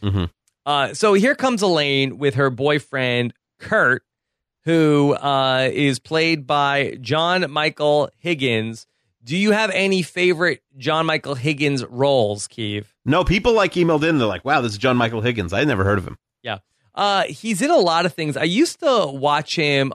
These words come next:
Speaker 2: on, uh, Kath and Kim. Do you remember that show?
Speaker 1: R-, remind me. It sounds familiar, but
Speaker 2: Uh,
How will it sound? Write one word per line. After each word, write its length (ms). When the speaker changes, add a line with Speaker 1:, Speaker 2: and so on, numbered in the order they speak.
Speaker 2:
on, 720
uh, 460
Kath 440
and 200
Kim. 420
Do 80
you 120
remember 260
that 180
show? 320
Speaker 1:
R-, 160
remind 400
me. 180
It 120
sounds 300
familiar, 420
but 320
Speaker 2:
Uh, 320